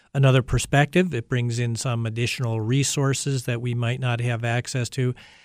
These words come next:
And it, it adds a layer of credibility to the investigation that I think is important.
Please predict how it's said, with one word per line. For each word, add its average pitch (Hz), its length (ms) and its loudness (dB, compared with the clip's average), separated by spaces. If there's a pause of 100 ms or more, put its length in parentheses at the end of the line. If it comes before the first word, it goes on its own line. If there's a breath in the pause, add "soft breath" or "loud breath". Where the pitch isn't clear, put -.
(200 loud breath)
And 180 340 6
it, 175 220 2 (140)
it 202 200 2
adds 214 280 6
a 180 80 4
layer 143 400 4
of 113 120 -4
credibility 117 720 0
to 131 120 -4
the 113 140 -4
investigation 110 880 -8
that 110 120 -8
I 110 100 -4
think 113 200 -6
is 104 120 -8
important. 107 520 -8